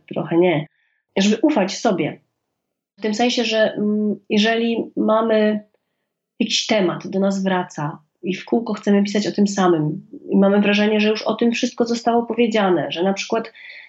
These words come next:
obsesyjnie, nie wiem, piszemy sobie o miłości, a to takie, nie wiem, banalne albo, e, dziecinne i tak dalej. Nieprawda, jeżeli my czujemy, że to jest coś, e, ważnego dla nas i mamy dużo do powiedzenia w temacie, chociażby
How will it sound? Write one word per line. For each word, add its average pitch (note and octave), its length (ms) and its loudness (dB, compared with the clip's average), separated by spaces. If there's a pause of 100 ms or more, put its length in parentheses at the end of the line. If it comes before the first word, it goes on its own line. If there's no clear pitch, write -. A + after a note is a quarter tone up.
obsesyjnie, C4 680 2
nie G#3 120 0
wiem, E3+ 160 2
piszemy A3 320 -2
sobie A3 280 -2
o A3 40 2
miłości, F3+ 840 0
a F#3 120 0
to G3 120 -4
takie, G3 440 -2
nie F3+ 100 2
wiem, D#3+ 180 -2
banalne E3+ 840 0
albo, E3 540 -2 (440)
e, D#3+ 260 2
dziecinne F3+ 680 4
i F3+ 60 0
tak F#3+ 160 -2
dalej. D#3+ 400 0 (260)
Nieprawda, F#3+ 460 2
jeżeli A3 400 2
my D4 140 2
czujemy, E3+ 400 0
że D3 120 -8
to G3+ 200 0
jest F#3 220 -4
coś, - 400 -6
e, E3 340 -4
ważnego F#3+ 380 4
dla F3 240 2
nas C#3+ 300 -6
i - 60 -4
mamy F#3 300 4
dużo G#3+ 240 0
do G3 100 0
powiedzenia G3 480 2
w - 60 -12
temacie, F#3 500 0
chociażby F3+ 640 2